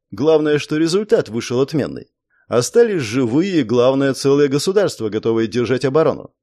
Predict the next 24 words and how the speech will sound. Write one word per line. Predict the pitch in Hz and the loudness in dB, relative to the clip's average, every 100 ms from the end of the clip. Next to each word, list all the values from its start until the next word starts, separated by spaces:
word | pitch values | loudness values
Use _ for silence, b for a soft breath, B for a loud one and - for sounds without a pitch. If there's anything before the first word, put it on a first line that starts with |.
| _ | _
Теперь | - - - | -12 -4 -4
только | - 202 196 165 | 0 -2 0 -2
нужно | 156 170 147 151 | 0 -2 -2 -2
увидеть, | 143 135 160 143 139 b b | -2 -4 -4 -6 -8 b b
как | 175 196 180 | -2 0 0
они | 147 151 | 0 0
переживут | - 131 131 135 160 | -2 -2 0 0 -2
следующую | 156 196 165 113 - 123 131 | -4 -2 -2 -2 -6 -4 0
волну. | 139 95 - _ _ | 0 0 -8 _ _
И | - 269 | -8 -4
тогда | 190 135 170 | -4 0 0
уже | 180 117 | 0 0
можно | 123 143 127 120 | 0 0 0 -2
будет | 127 123 | -2 -4
сделать | 90 120 156 135 | -4 -2 -2 -2
определённые | 123 131 107 127 120 135 | -2 -2 0 0 0 0
выводы». | 151 127 71 50 _ _ _ _ _ | 0 -2 -6 -14 _ _ _ _ _
«Тут | 117 123 | -4 -2
будет | 92 120 123 127 | -2 -2 0 -2
ещё | 107 123 - 127 | -4 -6 -2 2
одна | 151 156 165 | 2 4 0
волна?» | 147 120 73 50 _ _ _ - | 0 0 -4 -10 _ _ _ -14
«Верно, | 98 131 180 190 190 165 | -2 2 2 2 -4 -6
будет. | - 123 123 131 | -2 -2 -2 -4